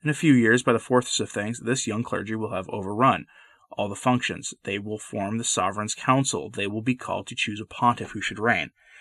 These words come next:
And this pontiff, like most of his contemporaries, will be necessarily more or less imbued with the Italian and humanitarian principles that we are going to begin to put into circulation. Let the clergy march under your standard,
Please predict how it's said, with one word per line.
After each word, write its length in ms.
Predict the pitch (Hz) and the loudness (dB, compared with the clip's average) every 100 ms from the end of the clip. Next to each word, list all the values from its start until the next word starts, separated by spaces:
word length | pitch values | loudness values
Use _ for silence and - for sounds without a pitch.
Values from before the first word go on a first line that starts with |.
| - _ | -20 _
And 120 | - | -2
this 140 | 117 - | -2 -2
pontiff, 480 | - 110 - 143 - | 0 -2 2 0 -2
like 160 | 95 | -8
most 220 | 104 123 | -6 -2
of 80 | 101 | -2
his 100 | - | -4
contemporaries, 800 | - - - 87 - 90 120 151 - - - - - | -10 -10 -8 -6 -4 0 0 0 -6 -20 -20 -12 2
will 80 | 165 | 6
be 100 | 175 | 8
necessarily 560 | 139 - 139 135 123 | 8 6 4 6 8
more 220 | 123 101 | 6 4
or 60 | 104 | 0
less 200 | 101 - | 0 0
imbued 360 | 123 110 101 104 | -2 -2 -4 -4
with 120 | 117 | 0
the 100 | 123 | 0
Italian 540 | 120 - 98 101 113 | 0 -2 -4 -4 -6
and 280 | 104 101 98 | -6 -6 -6
humanitarian 680 | - 92 92 - - 92 - | -8 -8 -8 -8 -8 -8 -10
principles 600 | - 160 160 123 110 - - | 2 2 4 2 0 -2 -2
that 120 | 123 | 2
we 100 | 147 | 4
are 60 | 143 | 4
going 240 | 123 131 | 4 4
to 80 | 139 | 2
begin 380 | 123 120 117 117 | -2 0 0 0
to 100 | 143 | -4
put 240 | 131 92 | -6 -8
into 140 | 92 95 | -6 -6
circulation. 680 | - - 107 127 - 101 - _ _ _ - - - - - | -6 -6 0 2 2 -4 -10 _ _ _ -20 -20 -20 -6 2
Let 140 | 147 | 4
the 60 | - | 6
clergy 340 | 175 165 170 | 10 10 10
march 320 | 151 139 - | 10 8 8
under 160 | 131 123 | 4 4
your 180 | 113 110 | 4 2
standard, 580 | - - 127 107 92 | 2 4 4 4 0